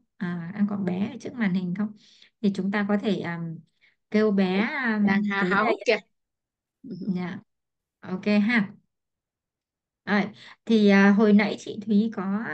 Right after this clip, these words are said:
Speaker 1: quảng cáo là Quảng kể chuyện rất là hay, rất là say mê, nên là nó hơi áp lực. Đấy,
Speaker 2: <laughs>
Speaker 1: cho nên là nếu mà mình khen đứa trẻ mình nhiều quá đấy, thì nó cũng sẽ là một cái cách khiến cho trẻ áp lực. <laughs>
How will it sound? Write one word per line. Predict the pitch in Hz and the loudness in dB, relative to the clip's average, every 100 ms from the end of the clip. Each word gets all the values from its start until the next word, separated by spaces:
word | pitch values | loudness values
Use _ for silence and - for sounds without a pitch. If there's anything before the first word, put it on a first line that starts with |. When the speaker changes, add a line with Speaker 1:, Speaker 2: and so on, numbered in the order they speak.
| 151 | -8
Speaker 1:
quảng | 240 202 - - | 0 0 0 -4
cáo | 175 185 247 320 | -6 -4 -6 -6
là | 226 202 | -8 -4
Quảng | 214 202 180 165 180 | 0 0 0 -4 -8
kể | 151 | -10
chuyện | - 175 - | -6 -8 -8
rất | - 320 | -12 -8
là | 254 | -4
hay, | 196 208 269 302 339 349 320 277 | -4 -6 -8 -6 -4 -4 -6 -6
rất | 311 | -4
là | 247 202 277 | -2 -2 -4
say | 302 311 | -10 -10
mê, | 311 302 311 294 294 - - - - | -10 -8 -6 -6 -8 -16 -18 -16 -6
nên | 226 | -2
là | 240 220 | -2 -2
nó | 233 | -6
hơi | - - | -6 -4
áp | 311 - | -4 2
lực. | 220 226 208 - _ _ _ _ _ _ - - - | 6 6 2 -6 _ _ _ _ _ _ -12 -12 -10
Đấy, | - 220 240 | -6 -6 -6
Speaker 2:
<laughs> | - - | -10 -8
Speaker 1:
cho | |
nên | 285 277 | -6 -4
là | 254 220 - - - | -4 -6 -8 -14 0
nếu | 196 196 | 0 2
mà | 277 | -2
mình | 220 202 196 - | 0 2 2 0
khen | 311 311 294 | -4 -6 -4
đứa | 226 | -6
trẻ | 220 240 - | -6 -10 -10
mình | 175 175 | -6 -4
nhiều | 180 165 170 | -4 -8 -8
quá | 185 196 240 | -6 -4 -6
đấy, | 185 - - | -8 -12 -4
thì | 190 | -2
nó | 180 190 | -2 -8
cũng | - | -12
sẽ | - - | -14 -8
là | 247 | -4
một | 190 175 | -4 -4
cái | 208 202 | -6 -6
cách | 294 - 233 214 208 - _ | -10 -10 -6 -6 -6 -18 _
khiến | - 196 202 | 0 2 2
cho | 254 | -2
trẻ | - 185 - | -6 -6 -6
áp | 233 - | -10 0
lực. | 226 233 208 - - - - | 6 8 6 2 -10 -10 -10
<laughs> | - 240 285 262 269 - | 2 4 4 2 0 -4